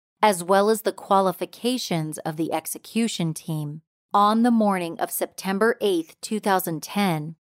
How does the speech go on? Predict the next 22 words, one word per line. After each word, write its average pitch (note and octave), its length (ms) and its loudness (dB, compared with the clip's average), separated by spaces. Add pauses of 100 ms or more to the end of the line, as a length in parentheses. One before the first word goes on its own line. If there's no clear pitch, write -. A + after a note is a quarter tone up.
a G3+ 160 4
King A#3+ 480 2
County G3 360 0
Superior G3+ 600 0
Court A#3 400 0
judge D#3+ 440 2 (260)
who A#3 140 2
had F#3+ 280 0
ruled G#3 320 4
that F#3 180 0
Brown's F3+ 440 0
bipolar G#3+ 640 2
disorder G3+ 500 0
diagnosis F3 960 0 (240)
did G#3 160 4
not F#3+ 380 2
make A3+ 240 2
him G3 200 -2
unfit F#3+ 520 0
to F3+ 100 -4
stand D#3 380 -4
trial, F3+ 580 0